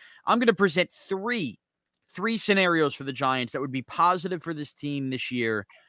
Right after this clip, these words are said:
but possibly negative long-term, and answer the question, which is actually the worst case scenario for the organization. Now,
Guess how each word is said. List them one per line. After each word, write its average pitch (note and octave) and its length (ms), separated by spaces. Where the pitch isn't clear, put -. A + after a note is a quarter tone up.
but D#3 400
possibly E3+ 580
negative C#3+ 380
long-term, A#2+ 680
and A#2 80
answer B2 200
the A#2 80
question, A#2+ 360
which C3 160
is C3 120
actually B2+ 220
the A#2 80
worst B2+ 400
case A#2 220
scenario G#2 420
for - 100
the A2 120
organization. G#2 680
Now, A#2+ 260